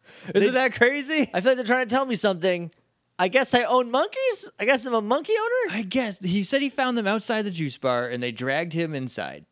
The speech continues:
Speaker 1: Even though he's carrying them.
Speaker 2: If you'll recall, it's because Bulk wants bananas, but
Speaker 1: Yes.
Speaker 2: then we'll get to that in a minute.
Speaker 1: Yeah.
Speaker 2: But he's like, "I think they're trying to tell me something," and then we cut to the Bulk monkey yelling, "Hey, it's me, it's Bulk. Don't you recognize me?" He yells at the Rangers, "Do any of you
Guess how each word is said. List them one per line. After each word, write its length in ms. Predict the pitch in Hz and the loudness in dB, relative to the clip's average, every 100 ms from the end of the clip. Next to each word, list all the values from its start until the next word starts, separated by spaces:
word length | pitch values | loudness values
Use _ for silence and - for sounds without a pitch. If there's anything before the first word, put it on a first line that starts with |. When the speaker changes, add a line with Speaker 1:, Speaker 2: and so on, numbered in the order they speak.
| _ - | _ -10
Speaker 1:
Even 160 | 143 147 | -4 -2
though 60 | 139 | 0
he's 200 | 151 - | -2 -4
carrying 600 | - 151 139 139 131 117 | -4 -2 0 0 -4 -8
them. 160 | 98 - | -8 -4
Speaker 2:
If 120 | 160 | 2
you'll 120 | 208 | 2
recall, 460 | 175 160 190 190 147 | 2 -2 0 2 0
it's 140 | 135 | -2
because 240 | 147 151 131 | -6 -4 -2
Bulk 260 | 135 127 | -2 -2
wants 160 | 127 113 | -4 -6
bananas, 560 | - 110 127 113 90 | -8 -4 -2 -2 -6
but 140 | - 160 | -6 0
Speaker 1:
Yes. 540 | 151 - - - - _ _ _ | 0 -2 -12 -16 -18 _ _ _
Speaker 2:
then 160 | 147 147 | -4 -2
we'll 80 | |
get 160 | 131 147 | 0 -2
to 80 | 120 | 0
that 140 | 120 | 0
in 80 | 113 | 0
a 60 | 101 | -6
minute. 240 | 87 113 | -6 -2
Speaker 1:
Yeah. 100 | 147 - _ _ | -2 -4 _ _
Speaker 2:
But 120 | 147 160 | -2 0
he's 100 | 160 | 0
like, 100 | 151 | 0
"I 60 | |
think 140 | 160 202 | -2 -2
they're 80 | 175 | -2
trying 180 | 202 | -2
to 60 | 185 | -2
tell 160 | 226 220 | -2 -2
me 100 | 175 | -2
something," 400 | 175 143 131 123 | -2 -2 -2 -2
and 80 | |
then 80 | 123 | -2
we 80 | 127 | -4
cut 300 | - 147 113 | -2 -2 -2
to 120 | 147 | -4
the 120 | 120 | -4
Bulk 280 | 110 160 165 | 0 0 0
monkey 520 | 139 123 110 110 107 - _ _ _ _ _ | -6 -6 -4 -6 -8 -14 _ _ _ _ _
yelling, 380 | 135 123 120 123 | -2 0 0 0
"Hey, 240 | 214 247 | 0 0
it's 160 | 185 - | -2 -4
me, 180 | 262 | -2
it's 140 | 220 160 | -2 -2
Bulk. 340 | 214 269 196 | 0 0 0
Don't 160 | 214 220 | -4 -4
you 100 | 208 | -2
recognize 540 | 226 233 240 254 247 | -2 -2 -4 -4 -4
me?" 80 | 233 | -4
He 40 | 156 | -2
yells 200 | 131 123 | -2 -2
at 100 | - | -6
the 80 | 110 | -2
Rangers, 400 | 123 127 131 123 | -2 -2 -4 -2
"Do 140 | 170 | -2
any 260 | 226 294 285 | 0 -2 -2
of 100 | 269 | -2
you 280 | 269 247 | -4 -6